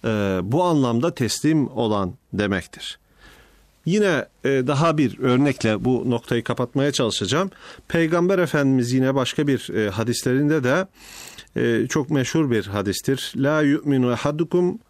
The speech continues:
hatta yuhibbe li ahihi ma yuhibbu li nefsih" buyuruyor. Bu çok önemli bir düsturdur. Biz bunu esas alsak göreceksiniz ki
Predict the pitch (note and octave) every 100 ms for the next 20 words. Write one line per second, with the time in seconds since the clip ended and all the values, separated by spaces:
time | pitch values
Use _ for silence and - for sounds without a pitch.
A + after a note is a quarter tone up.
0 | _ - E3 - - A#2+ G#2+ A2+ A#2+ D#3+
1 | D#3+ B2 A2+ A#2 A#2+ - E3 D#3+ D#3+ D3
2 | C3+ C3 - A#2 - D3 C3 B2+ A#2 A#2
3 | A#2+ - F2+ - _ - G2+ F#2+ D#2+ -
4 | - _ - - - - - - - -
5 | A#3 A3 - F3 - D#3 E3 D#3+ F#3 E3
6 | C#3 - - C#3 B2+ - F3 D#3 F#2+ F2+
7 | - - _ _ _ C3+ F3+ C3+ B2+ F#3
8 | F#3+ C#3+ A#2+ A#2+ C3 - A#2+ A2+ - F#3
9 | - - _ _ _ _ _ _ D3+ E3
10 | D3 D3 - A#2+ G#2+ - D#3+